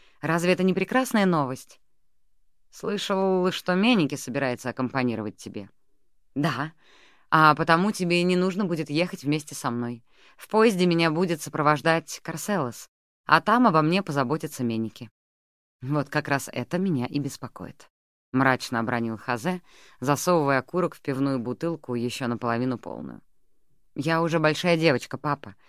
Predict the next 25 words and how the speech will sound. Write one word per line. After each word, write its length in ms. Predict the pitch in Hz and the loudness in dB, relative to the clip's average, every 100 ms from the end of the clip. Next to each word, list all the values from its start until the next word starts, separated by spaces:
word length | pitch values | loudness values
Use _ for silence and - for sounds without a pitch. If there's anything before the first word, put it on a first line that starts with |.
| _ _ _ | _ _ _
Не 160 | 165 190 | 2 4
забывай, 480 | 185 180 165 180 208 | 4 2 4 4 6
мне 240 | 147 151 | 6 6
недавно 500 | 147 139 135 139 202 | 4 4 4 4 0
исполнился 580 | - - 143 170 175 160 | -2 -2 0 -2 -4 -6
двадцать 420 | 127 139 160 151 | 0 0 0 -8
один 300 | 120 131 131 | -8 -6 -6
год. 260 | 113 101 _ _ _ _ _ | -8 -14 _ _ _ _ _
Да 100 | 170 | -2
ты 140 | 175 208 | 2 4
и 60 | |
не 120 | 196 190 | 4 4
успеешь 440 | 180 196 190 - | 2 0 0 -2
и 20 | |
глазом 380 | 170 214 220 156 | 2 4 4 4
моргнуть, 480 | 147 143 143 190 - | 4 2 2 0 0
как 160 | 143 | -2
я 100 | 143 | 0
вернусь 400 | 131 139 147 160 | 0 0 -2 -4
назад". 320 | 147 123 113 - _ _ _ _ _ _ _ _ _ | -6 -6 -8 -16 _ _ _ _ _ _ _ _ _
Лусия 400 | 131 131 - 143 | -6 -6 -4 -4
пошла 320 | 131 120 120 | -4 -6 -8
в 40 | - | -8
свою 220 | - 107 | -8 -8
комнату, 540 | - 190 190 156 160 | -2 0 0 -2 -10